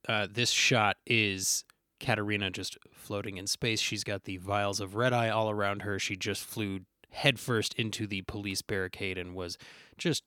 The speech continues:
destroyed by machine gun fire. This is basically one of those shots pulled directly from the original series and then just rendered in live action.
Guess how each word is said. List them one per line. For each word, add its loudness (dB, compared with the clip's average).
destroyed 4
by 0
machine -2
gun 0
fire. 0
This 4
is 2
basically 6
one 2
of 0
those 2
shots 4
pulled 0
directly 2
from 2
the 6
original 6
series 2
and 0
then 2
just 0
rendered 0
in -4
live 0
action. -2